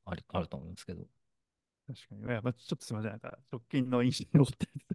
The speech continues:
Speaker 2: ころから話しちゃったんですけど、えーっと、なんかまずなんか一個あるのは、なんか僕らまあインフラとか見てるんで、なんかまあその領域ぐらい、あ、あたり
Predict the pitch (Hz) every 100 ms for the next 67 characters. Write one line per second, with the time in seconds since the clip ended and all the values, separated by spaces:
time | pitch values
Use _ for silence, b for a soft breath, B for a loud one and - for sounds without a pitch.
0 | - 135 120 117 139 120 123 113 - 139
1 | 151 123 B B B B B 147 143 -
2 | - 135 131 - b b b b 208 220
3 | 247 220 170 208 - 135 123 - 151 156
4 | 117 117 110 101 117 131 117 123 131 117
5 | 107 139 127 135 131 139 117 - 101 92
6 | 95 104 95 92 104 101 101 95 95 -
7 | - 113 110 110 107 - 110 107 98 -
8 | - 104 95 - - 110 - 101